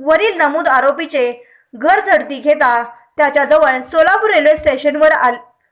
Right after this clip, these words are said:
चोरलेले चव्वेचाळीस हजार रुपयाचे किमतीचे चार मोबाईल जप्त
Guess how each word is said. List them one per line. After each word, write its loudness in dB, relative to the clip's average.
चोरलेले 2
चव्वेचाळीस 0
हजार 2
रुपयाचे 0
किमतीचे -6
चार 0
मोबाईल 0
जप्त -6